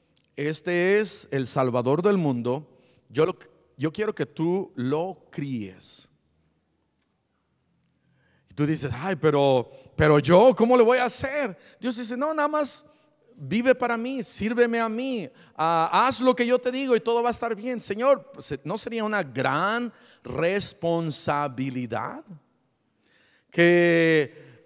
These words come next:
ah, yo les dijera: "¿Sabe qué? Este, aquí está Keke, ya no la quiero yo en mi casa.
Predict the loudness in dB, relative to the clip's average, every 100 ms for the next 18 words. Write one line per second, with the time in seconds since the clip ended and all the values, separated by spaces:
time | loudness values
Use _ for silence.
0 | -16 -4 0 2 2 2 2 2 2 2
1 | 2 0 -2 -2 -6 -8 -6 -6 -4 -6
2 | -6 -4 -2 0 0 -2 -6 -8 -8 -8
3 | -6 -8 -6 -8 -8 -10 -8 -6 -6 -6
4 | -10 -8 -8 -8 -12 -16 -20 -20